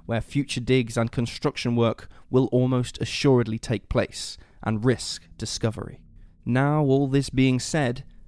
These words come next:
to completely remove Carol Baskin as a suspect would be premature. While she has consistently denied any involvement, there are pieces to her past that might suggest a motive,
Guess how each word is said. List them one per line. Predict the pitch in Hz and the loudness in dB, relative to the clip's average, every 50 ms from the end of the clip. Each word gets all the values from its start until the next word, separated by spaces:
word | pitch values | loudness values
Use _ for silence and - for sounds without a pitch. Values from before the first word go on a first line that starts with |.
| - - | -20 -10
to | - - 131 | -6 -4 -2
completely | 139 139 131 - 151 151 139 135 135 | 0 0 0 0 -2 -2 0 -2 0
remove | 123 127 120 120 120 151 156 139 123 - | 2 4 4 4 6 6 6 4 4 2
Carol | - 123 127 131 123 113 | 0 2 2 4 4 4
Baskin | - - 117 117 - - - - 120 117 113 | 2 2 0 0 0 -2 -2 0 0 0 0
as | 117 110 - | 0 -2 -4
a | 107 | -4
suspect | - - - 165 156 - - - 120 107 - - - - | -6 -2 0 0 0 0 0 -2 -2 -2 -2 -4 -10 -10
would | 117 117 127 139 135 120 - | -4 0 2 2 2 2 2
be | 123 117 117 113 | 2 2 2 0
premature. | - - - 120 110 107 110 - - - 147 113 92 - - - _ _ _ _ - | -2 -2 -2 0 0 0 -2 -2 0 2 2 2 2 0 -4 -10 _ _ _ _ -8
While | - 117 123 131 139 | -2 0 2 2 2
she | 135 - 139 131 | 0 0 0 0
has | 123 127 131 123 - - | 2 2 0 0 -2 -4
consistently | - 131 117 - - - - - - 135 - - - 131 95 120 120 110 | -4 -4 -4 -4 -4 -6 -4 -4 -2 -4 -2 -2 -2 -2 0 0 -2 -2
denied | - 117 113 113 113 120 117 113 113 110 107 - - - | 0 0 0 2 2 2 4 4 2 2 0 -2 -4 -4
any | 120 117 113 113 117 117 117 117 | -2 0 0 2 0 0 -2 -2
involvement, | - 113 113 110 110 117 120 123 123 117 - 120 113 - - - - - - - - - - - | -2 -2 -2 -2 -2 0 0 0 0 0 0 0 0 0 -2 -8 -16 -16 -20 -20 -20 -12 -6 -2
there | 117 131 - - | 0 0 0 0
are | 127 139 139 | 0 0 0
pieces | - - - 180 180 - - 156 - | -2 -2 -2 -2 -2 -2 -2 -4 -4
to | - 143 | -4 -4
her | 123 127 143 139 | 0 2 2 2
past | - - - 139 131 131 135 - - - - | 2 0 0 2 2 2 0 0 -4 -4 -4
that | 127 - | -4 -4
might | - 117 123 139 - | -2 -2 -2 -2 -4
suggest | - - - 127 123 120 - - - | -6 -6 -4 -2 -2 -2 -2 0 0
a | 117 | 2
motive, | 113 131 147 131 - - 104 - - - - - | 4 4 4 4 2 -2 -6 -8 -8 -12 -20 -20